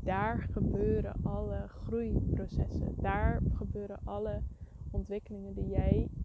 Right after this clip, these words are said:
mag leren, die je paard mag leren en waardoor jullie samen een beter team worden. En of je nou uiteindelijk een buitenrit wil rijden, een crossparcours wil springen of dat je, eh,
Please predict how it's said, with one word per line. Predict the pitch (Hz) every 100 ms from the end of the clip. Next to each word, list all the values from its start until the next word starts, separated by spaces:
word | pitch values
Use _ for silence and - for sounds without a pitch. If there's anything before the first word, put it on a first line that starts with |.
| -
mag | 208 -
leren, | 208 214 240
die | -
je | - -
paard | 95 - -
mag | 196 -
leren | 202 208 220
en | 214 196
waardoor | 196 190 196
jullie | 196 202
samen | 202 - 220 226 240 220
een | 208
beter | 190 202 220 208 -
team | 233 220
worden. | 180 - 180 - - - - -
En | - 214
of | 214 -
je |
nou | 220 220 214 -
uiteindelijk | 208 208 202 -
een | 196
buitenrit | 190 202 233 226 202
wil | 202
rijden, | 190 190 190 190 190 -
een | -
crossparcours | - 233 - - - - -
wil | -
springen | - - - - 104 - - - -
of | 208
dat | - 214 -
je, | 208 202 196 -
eh, | -